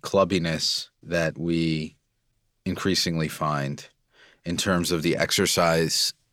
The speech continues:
of oversight responsibility by the federal government. So I think it's fair to say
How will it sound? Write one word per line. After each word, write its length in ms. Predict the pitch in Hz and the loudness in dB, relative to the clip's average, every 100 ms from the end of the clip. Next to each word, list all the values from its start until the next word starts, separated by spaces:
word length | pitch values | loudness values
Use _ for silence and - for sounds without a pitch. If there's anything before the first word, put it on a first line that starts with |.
| - | -2
of 240 | 80 69 - | 0 0 2
oversight 640 | 92 82 82 - 69 69 | 2 2 0 0 0 -2
responsibility 1040 | 69 - 78 71 - 69 69 65 65 65 - _ - - - | -4 -2 -2 -2 -4 -4 -2 -2 -4 -6 -10 _ -20 -16 0
by 160 | 80 | 0
the 80 | 73 | 0
federal 320 | - 71 67 | 0 -2 -2
government. 640 | 67 - 73 73 - - - _ - _ _ _ _ - | -4 -8 -8 -10 -12 -18 -20 _ -20 _ _ _ _ -6
So 420 | - 95 85 85 - | 0 4 4 4 0
I 120 | 92 | -2
think 280 | 92 120 98 | 2 2 2
it's 200 | 95 - | 0 -2
fair 240 | - 98 90 | 2 4 4
to 120 | 90 | 0
say 600 | - 104 92 82 82 73 | 0 4 4 4 2 -6